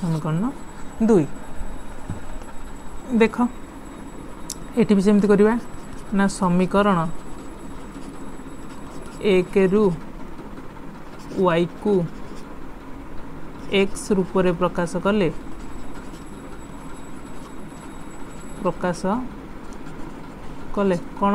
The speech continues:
ହବ ନା, ଥ୍ରୀ ୱାଇ ଏଇପଟେ ରହିଲା, ସେପଟକୁ ଚାଲିଯିବ କେତେ ନା, plus two, sorry, ଏଇ equation,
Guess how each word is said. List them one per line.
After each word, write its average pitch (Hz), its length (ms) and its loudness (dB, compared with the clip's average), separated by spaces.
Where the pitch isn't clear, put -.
ହବ 208 120 6
ନା, 196 80 4
ଥ୍ରୀ 196 180 4
ୱାଇ 185 160 8
ଏଇପଟେ 180 360 4
ରହିଲା, 190 260 4
ସେପଟକୁ 190 380 2
ଚାଲିଯିବ 185 360 4
କେତେ 220 200 2
ନା, 190 100 0
plus 180 400 2
two, 226 100 2
sorry, 190 260 4
ଏଇ 233 160 2
equation, - 340 -6